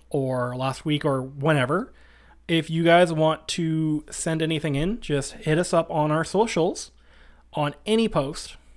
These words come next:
um, or, you know, come hang out with us in Tavern Talk and, and let us know there.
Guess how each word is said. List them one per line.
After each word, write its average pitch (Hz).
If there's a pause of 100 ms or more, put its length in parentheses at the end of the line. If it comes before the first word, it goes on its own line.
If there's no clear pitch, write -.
(460)
um, 127
or, 180
you 175
know, 151
come 175
hang 175
out 165
with 165
us 170
in 170
Tavern 160
Talk 160
and, 143
and 165
let 143
us 151
know 160
there. 147